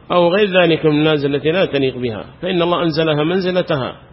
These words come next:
وأنزل الرجال منازلهم، وجعل القوامية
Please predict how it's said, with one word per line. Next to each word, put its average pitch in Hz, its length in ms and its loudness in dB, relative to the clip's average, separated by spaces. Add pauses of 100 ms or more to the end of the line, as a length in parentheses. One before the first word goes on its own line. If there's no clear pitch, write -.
(500)
وأنزل 180 400 2
الرجال 165 400 -2
منازلهم، 190 640 0 (1800)
وجعل 170 720 0 (1160)
القوامية 180 1040 2